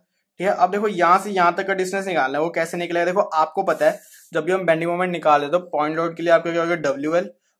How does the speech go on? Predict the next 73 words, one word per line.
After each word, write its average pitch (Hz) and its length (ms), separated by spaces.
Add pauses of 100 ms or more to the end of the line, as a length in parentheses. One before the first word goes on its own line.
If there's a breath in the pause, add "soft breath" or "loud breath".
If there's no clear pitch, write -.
(120)
और 165 120
आपका 160 200
यूडीएल 156 320
के 165 120
लिए 165 80
होगा 170 140
डब्ल्यू 156 280
एल 151 80
स्क्वायर 156 260
बाई 175 120 (100)
टू, 127 160 (180)
ठीक - 100
है। 156 140
अब 139 200
ये 160 140
दो 156 160
चीजें 156 260
याद 151 240
रखना 151 200
है, 165 60
पॉइंट 139 280
लोड 151 220
के 156 80
लिए 180 200 (140)
और 147 140
ये 139 100
आपका 139 240
यूडीएल 151 460
के 120 120
लिए, 113 200
ठीक 147 100
है। 180 60
ये 185 120
चीजें 185 220
आपको 190 180
याद 175 260
होनी 175 180
चाहिए, 139 220
ठीक 151 120
है, 180 60
ये 180 100
ऐसे 165 220
नहीं 180 100
होनी 156 140
चाहिए 160 180
कि 180 80
आप 170 120
भूल 143 220
जाओ। 120 180 (540 soft breath)
तो 165 40
देखो 180 200
अब 208 160
इसमें 208 240
क्या 202 140
करना 196 140
है, 196 60
देखो 208 100
फ़ाइव 170 300
सिक्सटी, 185 300
अब 185 120
हम 185 180
यहाँ 165 220
खड़े 156 140
हैं, 127 100
ठीक 143 80
है। 175 100
फ़ाइव 143 300
सिक्सटी 156 360
में 170 120
अब 175 140
क्या 170 100
आएगा, 160 140
देखो 165 160